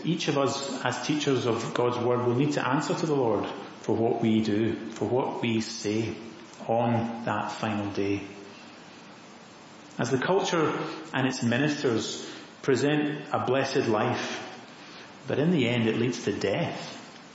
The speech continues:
eternal death. But for those who want to live for Jesus, for him as their king, as their Lord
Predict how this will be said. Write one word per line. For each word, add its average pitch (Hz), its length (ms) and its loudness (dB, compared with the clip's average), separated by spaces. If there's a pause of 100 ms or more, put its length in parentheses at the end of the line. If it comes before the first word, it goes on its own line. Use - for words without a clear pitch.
(140)
eternal 123 580 0 (640)
death. - 540 -2 (2250)
But 151 100 4
for 156 120 4
those 220 280 2
who 143 200 4
want 208 320 2
to 196 80 4
live 160 300 4
for 156 840 0
Jesus, 135 500 2
for - 260 -4
him 185 360 4
as 123 420 0
their 143 300 2
king, 123 460 0 (340)
as 113 240 0
their 160 160 4
Lord 120 420 4